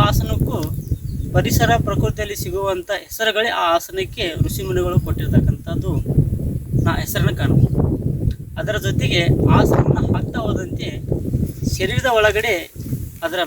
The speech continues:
ಲಾಭಗಳನ್ನ, ಆಕುಂಚನೆಯನ್ನ ನೋಡೋಣ. ಮೊದಲನೇದಾಗಿ ಶರೀರವನ್ನ ಸಂಪೂರ್ಣವಾಗಿ ಹದವನ್ನ ಮಾಡ್ಕೊಳ್ಳೋದು. ಯಾವ ರೀತಿಯಾಗಿಯಪ್ಪ ಅಂದ್ರೆ ಮಸ್ತಕದಿಂದ ಹಿಡ್ಕೊಂಡು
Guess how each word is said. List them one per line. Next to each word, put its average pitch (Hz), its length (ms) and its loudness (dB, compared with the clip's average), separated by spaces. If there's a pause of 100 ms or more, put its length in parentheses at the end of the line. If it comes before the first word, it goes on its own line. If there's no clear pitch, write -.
ಲಾಭಗಳನ್ನ, 185 600 2 (880)
ಆಕುಂಚನೆಯನ್ನ 392 600 -4 (140)
ನೋಡೋಣ. - 260 -8 (1700)
ಮೊದಲನೇದಾಗಿ 240 580 2 (140)
ಶರೀರವನ್ನ 226 540 0 (1160)
ಸಂಪೂರ್ಣವಾಗಿ 240 720 0 (100)
ಹದವನ್ನ 208 420 4
ಮಾಡ್ಕೊಳ್ಳೋದು. - 440 4 (120)
ಯಾವ 208 100 6 (100)
ರೀತಿಯಾಗಿಯಪ್ಪ 190 580 4
ಅಂದ್ರೆ - 220 2 (1040)
ಮಸ್ತಕದಿಂದ - 540 6
ಹಿಡ್ಕೊಂಡು - 420 4